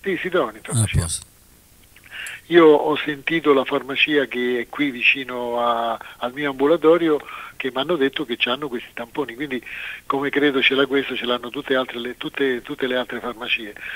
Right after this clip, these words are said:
Speaker 1: quindi è possibile trovarlo. Chiaramente è normale che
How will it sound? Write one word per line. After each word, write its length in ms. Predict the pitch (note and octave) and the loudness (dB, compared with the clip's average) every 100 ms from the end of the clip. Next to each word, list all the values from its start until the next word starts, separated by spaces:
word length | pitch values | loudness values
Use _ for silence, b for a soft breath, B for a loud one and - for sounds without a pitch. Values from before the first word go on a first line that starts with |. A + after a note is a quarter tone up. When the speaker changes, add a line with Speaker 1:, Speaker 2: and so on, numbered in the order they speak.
| B B | B B
Speaker 1:
quindi 220 | - D#3+ D3+ | -6 -2 -2
è 60 | |
possibile 580 | D3+ F3 - D#3 C#3 B2+ | 0 -4 -2 -2 0 -2
trovarlo. 540 | C3+ B2+ A#2 G#2 G#2+ - | 0 2 2 0 -8 -8
Chiaramente 680 | - D3+ D#3 F3 E3 C3+ A#2+ B B B | 0 0 2 -2 0 -2 -2 B B B
è 100 | - | -12
normale 520 | C3+ C#3+ D3+ E3 B2+ B2 | -4 -2 2 2 2 -2
che 200 | A#2+ | -6